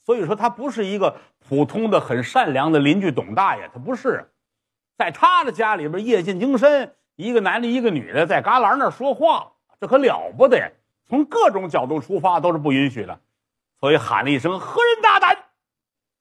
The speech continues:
这套书说了好些日子了啊，在他们家净说这句话：“你好大胆，你好大胆。”终于轮着他说一回了：“何人大胆？”这喊完之后，又打这旮旯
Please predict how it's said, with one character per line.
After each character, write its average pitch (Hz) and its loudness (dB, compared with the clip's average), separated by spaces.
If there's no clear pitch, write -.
这 160 -2
套 151 4
书 196 -2
说 190 -2
了 175 2
好 117 -2
些 190 0
日 185 2
子 113 -4
了 92 -10
啊， 113 -4
在 135 -4
他 180 -4
们 208 -10
家 220 2
净 220 -8
说 151 -4
这 143 -2
句 120 -8
话 120 -2
：“你 135 -10
好 117 -6
大 117 0
胆， 101 -6
你 120 -10
好 107 -6
大 104 -2
胆。” 87 -8
终 175 -2
于 175 2
轮 156 2
着 160 -6
他 165 2
说 147 0
一 135 2
回 117 0
了 113 -6
：“何 196 2
人 190 0
大 180 2
胆？” 143 0
这 180 -4
喊 101 -6
完 240 -4
之 339 2
后， - 4
又 147 2
打 123 0
这 113 -4
旮 139 4
旯 131 4